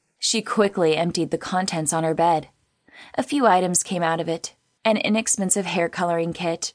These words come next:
nail polish, shaver, mascara, and liquid foundation. She took the hair coloring kit with her and went to the bathroom. She removed her clothes and dropped them inside a trash bin. Naked, she looked at herself in the mirror. She swallowed hard.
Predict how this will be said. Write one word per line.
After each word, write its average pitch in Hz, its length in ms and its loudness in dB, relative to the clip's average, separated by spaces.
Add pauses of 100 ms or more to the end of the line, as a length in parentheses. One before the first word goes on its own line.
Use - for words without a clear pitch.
(120)
nail 180 300 2
polish, 160 640 2
shaver, 175 600 -2 (120)
mascara, 175 680 0 (100)
and 220 160 2
liquid 254 260 0
foundation. 214 640 -2 (580)
She - 160 -2
took 277 180 -2
the 208 120 2
hair 185 240 4
coloring 175 500 2
kit 170 200 -2
with 180 200 0
her 156 240 -4 (100)
and 233 100 4
went 254 180 2
to 185 60 -6
the 170 120 -4
bathroom. 165 560 -4 (560)
She - 200 0
removed 196 400 2
her 175 120 -2
clothes 165 520 2
and 180 120 -2
dropped 196 320 0
them 185 200 -2
inside 175 460 0
a 165 40 -10
trash 190 360 -2
bin. 156 340 -6 (560)
Naked, 185 560 0 (100)
she 233 220 0
looked 233 220 2
at 190 80 0
herself 175 400 -2
in 180 80 0
the 175 180 0
mirror. 175 320 -4 (560)
She - 220 0
swallowed 165 580 2
hard. 156 420 2